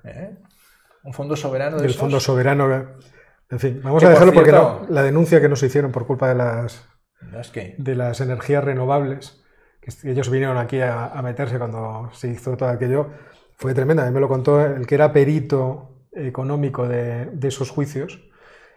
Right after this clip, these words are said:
Speaker 2: y lo mal que lo pasó la administración española hasta que logró
Speaker 1: Salir adelante.
Speaker 2: Sí, porque ellos contrataban a los mejores bufetes.
Speaker 1: Claro.
Speaker 2: Y entonces nos barrían,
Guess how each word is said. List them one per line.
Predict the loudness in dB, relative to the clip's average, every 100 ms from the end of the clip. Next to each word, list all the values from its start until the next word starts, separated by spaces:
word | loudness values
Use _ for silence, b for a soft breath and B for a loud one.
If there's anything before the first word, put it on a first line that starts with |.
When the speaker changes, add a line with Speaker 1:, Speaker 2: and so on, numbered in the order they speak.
| -10
Speaker 2:
y |
lo | -8 -6
mal | -6
que | -4
lo | -4
pasó | -6 -4 -2
la |
administración | -2 -4 -6 -4 -4
española | -4 -4 -2 -2
hasta | -2
que | -4
logró | -6 -6 -4 -2 -4 -8 -14 _ _
Speaker 1:
Salir | -6 -2 0
adelante. | 0 -2 -10 -18
Speaker 2:
Sí, | -6 -2
porque | -2 -2
ellos | -4 -6
contrataban | -6 -4 -2 -2 -4
a |
los | -4
mejores | -6 -4 -2 -2
bufetes. | -2 -4 -6 -10 -20 -20 -20
Speaker 1:
Claro. | -20 -20 _
Speaker 2:
Y | -8
entonces | -4 -2
nos | 0 0
barrían, | -2 -2 -2 -4 -4 -8 -14